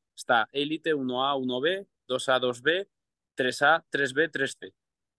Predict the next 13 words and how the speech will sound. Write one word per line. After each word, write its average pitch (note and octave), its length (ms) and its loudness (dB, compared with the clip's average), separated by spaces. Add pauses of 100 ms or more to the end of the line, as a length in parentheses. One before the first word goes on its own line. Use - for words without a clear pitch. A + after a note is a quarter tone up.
Eh, B2+ 260 2
nosotros A#2+ 400 -2
estaríamos C3 580 2
ahora C3+ 180 6
en C3+ 100 0
uno C3+ 200 0
B D#3 220 -2
y D3 160 -2
uno A#2+ 240 -2
B, B2+ 160 2
pues, C3 200 -6
significa C3+ 580 0
que, C3 540 -8